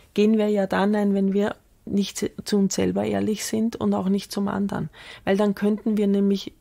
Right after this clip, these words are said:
bewusst miteinander umgehen und sagen, Hey, pass auf, ich hab gemerkt, wir haben unterschiedliche Grundbedürfnisse, wir haben viel erreicht miteinander. Ich empfinde auch eine tiefe Zuneigung zu dir, aber ich glaube, wir haben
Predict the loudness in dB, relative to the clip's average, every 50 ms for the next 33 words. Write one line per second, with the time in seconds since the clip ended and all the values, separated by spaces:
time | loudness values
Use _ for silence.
0 | -6 -4 -4 -2 0 0 2 2 0 -2 -4 -8 -10 -14 -10 -4 -2 -2 0 0
1 | 0 0 -2 -2 -4 -4 -4 -4 -2 -2 -2 -2 -2 0 0 0 0 0 -2 -2
2 | -4 -2 -2 -2 -2 -2 -2 -2 -2 -2 -4 -6 -4 -4 -4 -4 -6 -8 -12 -20
3 | -20 -20 -20 -20 -20 -20 -20 -20 -14 -8 -6 -4 -2 -2 -2 -2 -2 -2 -2 0
4 | 0 0 0 -2 -2 -4 -6 -8 -16 -20 -20 -20 -20 -20 -20 -20 -20 -20 _ -2
5 | 0 2 2 4 4 2 2 0 -2 -2 -2 -2 -2 -2 -2 -2 -2 -2 -4 -2
6 | -2 -2 -2 -2 -2 -2 -2 -2 -2 -2 -4 -6 -8 -8 -6 -4 -4 -4 -2 -2
7 | -2 -2 -4 -4 -2 -2 0 0 -2 -2 -2 -2 -2 -2 -4 -4 -6 -6 -4 -4
8 | -2 -2 -2 -2 -2 0 -2 -2 -2 -4 -6 -10 -14 -20 -20 -20 -20 -20 -20 -16
9 | -8 -6 -6 -2 0 2 0 0 0 0 0 0 0 2 2 2 2 0 -2 -4
10 | -10 -10 -6 -4 -2 -2 -4 -4 -4 -2 -2 0 0 0 -2 -2 -2 -2 -2 0
11 | 0 0 0 0 0 0 0 -2 -2 -4 -6 -6 -4 -2 -2 0 0 -2 -2 -4
12 | -4 -4 -4 -2 0 0 0 2 2 0